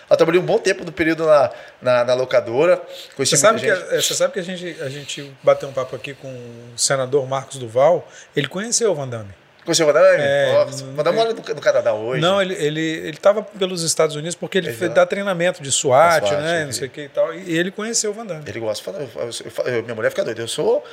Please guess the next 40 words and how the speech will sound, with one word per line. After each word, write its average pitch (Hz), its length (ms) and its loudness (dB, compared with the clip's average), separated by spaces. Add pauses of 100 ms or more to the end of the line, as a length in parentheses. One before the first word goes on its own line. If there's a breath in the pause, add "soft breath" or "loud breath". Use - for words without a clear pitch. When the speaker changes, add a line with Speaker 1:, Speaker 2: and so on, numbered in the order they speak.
(220 loud breath)
Speaker 1:
fãzaço 190 400 0
do 147 80 -14
Van 113 80 -14
Damme. - 180 -14
Speaker 2:
É. 123 200 -6 (120)
Speaker 1:
Fãzaço 113 320 0
do 120 40 -16
Van 113 100 -16
Damme. - 60 -20 (360 loud breath)
E 196 60 2
aí 208 40 10
eu 214 60 6
trabalhei 214 220 2
na 214 60 4
locadora, 208 720 4 (320 loud breath)
aí 175 100 6
depois 185 420 0
eu 180 80 0
fui 180 420 0
ajudante 160 300 -2
de 156 60 -8
insinuante, 190 880 2
aí 160 120 6
depois 175 240 -2
eu 175 80 -4
consegui 165 480 -4
Lava 135 200 0
Jato, 151 260 2
aí 156 60 -4
depois 165 300 -4
eu - 60 -4
consegui 175 240 -8
um 175 40 -10
trabalho 160 260 2
na - 40 -6
Casa 156 220 -2
do - 20 -14
Brinquedo. 117 500 -10
Ali, 104 520 -4 (140)
ali, 110 500 -8